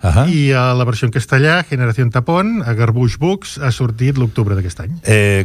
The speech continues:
Speaker 1: quant temps fa? Aquesta és la primera entrevista presencial que fas en quant de temps?
Speaker 2: D-, doncs des de que han sortit els llibres,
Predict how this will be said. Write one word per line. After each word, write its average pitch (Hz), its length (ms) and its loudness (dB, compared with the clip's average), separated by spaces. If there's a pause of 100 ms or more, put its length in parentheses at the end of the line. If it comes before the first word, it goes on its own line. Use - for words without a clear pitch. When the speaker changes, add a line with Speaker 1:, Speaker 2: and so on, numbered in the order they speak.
Speaker 1:
quant 160 160 0
temps 139 300 -2
fa? 101 120 -4
Aquesta 131 300 -2
és - 80 -4
la 131 160 2
primera 120 360 0
entrevista 139 680 0
presencial 123 840 0
que 120 120 0
fas 131 240 0
en 135 100 -2
quant 127 140 0
de 113 100 0
temps? 67 640 -4 (480)
Speaker 2:
D-, 143 200 -8
doncs 147 260 2
des 135 120 2
de 135 80 0
que 135 60 0
han 139 100 2
sortit 143 320 -2
els 127 140 0
llibres, 147 340 0